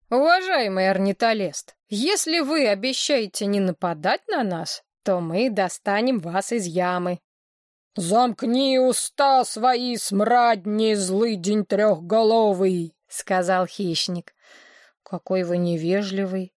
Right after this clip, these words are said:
огорчился Потапов. "Я к вам по-хорошему, а вы..." "Все равно надо его спасти. Жаль, веревки нет".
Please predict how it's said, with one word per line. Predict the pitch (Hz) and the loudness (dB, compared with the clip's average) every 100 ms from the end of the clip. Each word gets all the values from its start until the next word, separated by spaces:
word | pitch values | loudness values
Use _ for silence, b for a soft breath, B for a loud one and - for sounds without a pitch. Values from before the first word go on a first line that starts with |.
| _ - | _ -4
огорчился | 196 196 190 - 202 185 - | 0 0 -2 -4 -6 -4 -6
Потапов. | 180 190 - 185 180 180 - _ _ _ | -4 -6 -4 -4 -4 -6 -10 _ _ _
"Я | 214 180 202 | -4 -2 -2
к | 196 | -2
вам | 202 202 208 | -2 -2 -2
по-хорошему, | 208 - 208 190 214 - 220 196 180 | -6 -2 0 2 0 0 -2 0 0
а | 175 | -2
вы..." | 160 175 202 - B B B B B _ _ | -2 -2 -2 -4 B B B B B _ _
"Все | _ - - 220 | _ -12 -4 0
равно | 240 262 311 | 0 0 0
надо | 285 226 175 170 | 2 2 0 -4
его | 170 156 | -4 -6
спасти. | 151 - 180 151 - - 151 - _ - | -8 -6 -6 -6 -10 -10 -10 -16 _ -6
Жаль, | 196 175 214 208 | -4 0 -2 0
веревки | 190 185 214 - 208 | 0 2 0 -4 -4
нет". | 185 175 - | -2 -2 -6